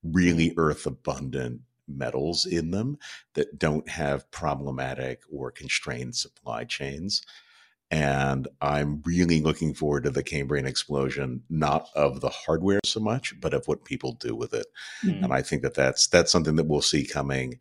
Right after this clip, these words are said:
Speaker 1: as these things es-, escape the lab to the fab and then to, uh, to applications for motive power, for stationary power. But I, I sort of look forward to seeing these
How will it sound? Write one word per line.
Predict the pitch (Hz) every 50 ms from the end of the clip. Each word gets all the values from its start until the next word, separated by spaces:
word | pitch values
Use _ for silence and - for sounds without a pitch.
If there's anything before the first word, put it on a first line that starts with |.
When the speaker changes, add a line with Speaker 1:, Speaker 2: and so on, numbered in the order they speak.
| - - - - - - _ -
Speaker 1:
as | 76 73 -
these | 76 71 69 -
things | - 80 73 67 67 - - -
es-, | 82 - - - - - -
escape | - 90 - - - - 208 92 87 - -
the | - 87
lab | 78 80 82 80 76 76 71 69 -
to | - 85
the | - 71
fab | - - - 73 71 71 69 71 - - -
and | 73 67 67 67
then | 67 67 67 65 65 67 -
to, | - - - 65 64 64 64 64 62 62 - 123 - - - - - - - _ _ _ - -
uh, | 67 53 57 58 -
to | - - -
applications | 82 82 78 - 78 71 - 80 73 69 - - 67 67 -
for | - - 71
motive | 67 69 80 90 90 87 82 82 -
power, | - - 85 76 73 69 69 69 67
for | - - 71
stationary | - - 80 73 71 - 78 73 69 67 65
power. | 67 - 71 67 64 64 62 62 62 60 - - - - - - - - _ -
But | 82 80 80 - - -
I, | 101 - - - 101
I | 104 107 104
sort | 90 - 107 95
of | 87 87
look | - 98 95 98 98 -
forward | - - 95 87 87 80
to | 80 80
seeing | - - 92 85 78 76 73
these | 73 71 69 67 -